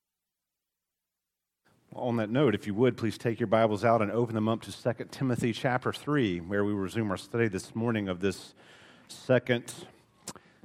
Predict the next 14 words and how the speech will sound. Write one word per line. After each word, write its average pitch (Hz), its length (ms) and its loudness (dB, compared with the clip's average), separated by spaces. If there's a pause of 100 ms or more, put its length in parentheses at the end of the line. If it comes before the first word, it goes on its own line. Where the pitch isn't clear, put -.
(140)
letter 127 360 6
to 120 1000 0
Pastor 123 460 2
Timothy, 127 580 2
who 117 120 2
was 110 160 0
in 110 100 0
Ephesus. 120 680 -2 (1700)
As 113 80 -6
we've 117 240 4
been 135 300 6
looking 131 480 8 (180)
at 131 380 2 (380)
Timothy, 127 540 2